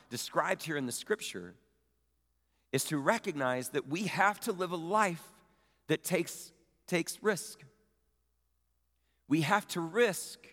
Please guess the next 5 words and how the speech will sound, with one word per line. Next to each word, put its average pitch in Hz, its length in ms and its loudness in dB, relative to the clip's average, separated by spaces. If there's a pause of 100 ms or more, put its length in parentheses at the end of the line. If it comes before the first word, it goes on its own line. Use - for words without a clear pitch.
(460)
not 165 500 4
for 262 160 6
our 240 220 6
own 240 180 4
benefits, 185 840 -4